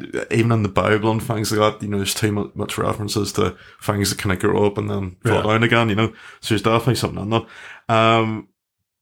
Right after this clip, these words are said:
Speaker 1: the ancient Egyptian light bulb, um, there's a place called the Temp-, Temple of Hathor in, in Egypt, and there's a painting which depicts figures standing around a large light bulb-like object.
Speaker 2: <laughs>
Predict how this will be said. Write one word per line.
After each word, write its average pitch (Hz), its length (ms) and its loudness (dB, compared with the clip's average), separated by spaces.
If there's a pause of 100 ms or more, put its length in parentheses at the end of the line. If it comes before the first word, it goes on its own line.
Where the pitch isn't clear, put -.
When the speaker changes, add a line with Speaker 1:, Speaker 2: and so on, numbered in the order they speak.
(400)
Speaker 1:
the 123 160 2
ancient 131 320 4
Egyptian 101 520 -2
light 104 260 -2
bulb, 127 320 2 (500)
um, 107 480 0
there's 107 520 2 (240)
a - 40 -8
place 123 280 2
called 113 160 2
the 98 60 -8
Temp-, 95 600 -4
Temple 107 320 0
of 98 140 0
Hathor 104 800 0 (160)
in, 101 160 -2 (120)
in 98 120 -2
Egypt, 107 420 2 (640)
and 101 200 0
there's 101 240 4 (380)
a 101 260 4
painting 113 600 0
which - 180 -2
depicts - 400 -4
figures 98 500 0
standing 98 460 -4
around 98 300 -2
a 98 40 0
large 92 520 0
light 98 280 0
bulb-like 127 480 2 (140)
object. 120 500 2
Speaker 2:
<laughs> 139 40 4